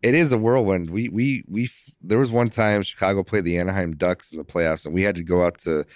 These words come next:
Southern California three different times in a two-week span to cover a seven-game series. And then because the Blackhawks won, we had to zip right across the country to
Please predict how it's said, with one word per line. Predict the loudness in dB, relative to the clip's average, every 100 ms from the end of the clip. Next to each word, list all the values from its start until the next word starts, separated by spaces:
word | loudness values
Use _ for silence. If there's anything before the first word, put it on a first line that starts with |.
| -20 _
Southern | -4 0 0
California | 0 0 -2 -2 -2 -2 -4
three | -4 0 0
different | 0 -4 -6 -4
times | -2 0 -2 -4
in | -8
a | -10
two-week | -8 -4 -2 -4
span | -6 -4 0 0 -4
to |
cover | -4 -4 -2 -4
a |
seven-game | -4 -4 -2 -4 -4 -6
series. | -6 -4 -2 -2 -6 -8 -20 -20 -20 -20 -10
And | 0 2
then | 4 4 2 -4
because | -6 0 2 2 0
the | 0
Blackhawks | 2 2 0 0 0
won, | 2 2
we | 2
had | 0
to | -6
zip | -4 -4 -4
right | -2 0 0
across | 0 0 0 -2 -16 -12
the | -6
country | -2 -2 -2 -2 -2
to | -4